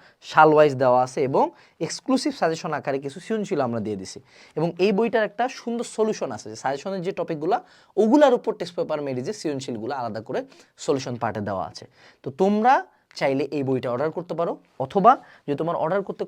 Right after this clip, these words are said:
কোনো মন না চায়, ডেসক্রিপশন বক্স চেক করিও না, তুমি নিজে বসে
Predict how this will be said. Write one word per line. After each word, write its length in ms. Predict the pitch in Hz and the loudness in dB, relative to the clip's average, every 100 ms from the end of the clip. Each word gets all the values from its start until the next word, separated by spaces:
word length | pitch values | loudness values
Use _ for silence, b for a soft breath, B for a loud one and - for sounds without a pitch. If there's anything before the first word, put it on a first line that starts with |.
| 233 | -4
কোনো 120 | 247 202 | -2 0
মন 100 | 185 180 | -2 -4
না 60 | 165 | -4
চায়, 120 | 196 156 | -4 -4
ডেসক্রিপশন 440 | 135 151 170 156 | -8 -12 -10 -8
বক্স 140 | 143 - | -8 -10
চেক 100 | 143 - | -12 -6
করিও 180 | 165 170 | -4 -2
না, 60 | 247 b b - | -6 b b -10
তুমি 160 | 165 175 190 | -4 -2 0
নিজে 200 | 190 220 143 | 0 0 -2
বসে 220 | 139 | -6